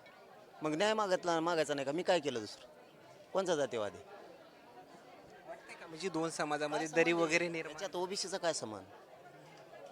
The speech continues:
Speaker 1: याच्यात ओबीसीचं काय समान? पाप तुम्ही करणार आणि ओबीसीचं पांघरून घेता का?
Speaker 2: ही, हा तर संतोष देशमुखांची हत्या जी झाली, आता झालेली,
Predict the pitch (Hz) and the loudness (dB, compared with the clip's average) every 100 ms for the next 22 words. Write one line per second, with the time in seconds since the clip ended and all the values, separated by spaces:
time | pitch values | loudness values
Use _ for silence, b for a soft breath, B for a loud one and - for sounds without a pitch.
0 | 147 175 175 185 202 208 185 170 151 151 | -6 -4 -4 -4 -4 -6 -4 -4 -4 -6
1 | - 175 190 196 202 196 151 120 120 139 | 0 2 2 -2 -4 2 2 2 -2 -2
2 | 165 170 160 151 170 135 110 131 143 - | -4 -6 -8 -2 0 0 -2 -4 -8 -14
3 | - - - - - - - - 156 170 | -18 -18 -18 -18 -20 -20 -20 -18 -20 -18
4 | 185 190 - 143 151 170 160 165 170 160 | -10 -10 -6 -4 -4 -4 -2 -2 -2 -2
5 | 156 147 165 151 151 160 151 - 156 156 | 0 -2 -4 -2 -2 -2 -6 0 0 2
6 | 147 147 147 147 - 151 143 135 | 0 2 2 2 2 -2 -2 -6